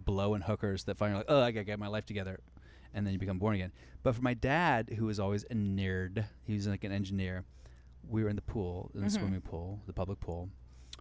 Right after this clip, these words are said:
Speaker 1: Not to brag. And, uh, I, I wanted
Speaker 2: Nothing
Speaker 1: jump
Speaker 2: to brag about a public pool.
Speaker 1: I know, I was joking. <laughs> I wanted to jump off the diving board. And I'd never jumped off a diving board before. It's like, "Dad, can you be there to catch me?"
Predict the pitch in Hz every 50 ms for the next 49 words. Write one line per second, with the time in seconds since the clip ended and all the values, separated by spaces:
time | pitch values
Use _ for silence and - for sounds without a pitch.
0 | - - 123 123 120 107 101 - 117 98 95 104 98 92 90 90 95 101 101 -
1 | - - - - - - - 98 104 101 98 98 98 - 92 92 95 - - -
2 | - - - - - - - - 80 80 - - 117 117 120 120 113 107 98 -
3 | - - - - 190 185 196 202 226 220 220 202 190 - 175 156 185 202 202 -
4 | - - - - 165 170 170 156 135 - - - - 95 98 92 90 92 - -
5 | - 90 92 87 76 - - - - - - - - - - - 110 107 107 104
6 | - - 143 131 131 151 139 120 110 - - - - - - - - 120 107 -
7 | - 123 123 110 - 110 107 - - 117 104 107 101 104 101 104 101 87 87 92
8 | 87 82 82 - - - - - - - 117 123 120 113 117 110 101 110 98 -
9 | 104 95 98 95 90 98 90 - 95 92 90 92 90 85 85 85 80 73 80 73
10 | - - 82 - - - 127 - - 165 151 147 135 - - 156 170 185 165 196
11 | 196 196 196 190 170 - - 180 175 - - - 190 190 196